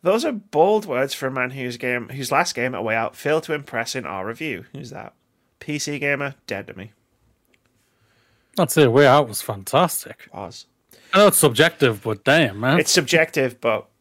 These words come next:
Speaker 1: P C Gamer's on the, on the banned list now.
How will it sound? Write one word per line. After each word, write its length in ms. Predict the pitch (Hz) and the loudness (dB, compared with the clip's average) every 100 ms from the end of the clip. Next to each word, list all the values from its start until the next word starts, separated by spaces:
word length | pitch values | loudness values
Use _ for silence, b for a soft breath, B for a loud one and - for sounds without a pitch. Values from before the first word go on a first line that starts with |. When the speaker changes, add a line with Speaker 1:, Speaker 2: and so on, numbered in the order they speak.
| _ _ _ - | _ _ _ -16
Speaker 1:
P 160 | 135 | -10
C 180 | 127 135 | -6 -6
Gamer's 380 | 117 113 110 104 | -2 -4 -4 -8
on 120 | 104 | -8
the, 160 | 101 98 | -10 -10
on 140 | 107 | -10
the 80 | 104 | -10
banned 320 | - 85 104 | -8 -8 -8
list 260 | 104 110 98 | -12 -14 -14
now. 180 | 117 | -16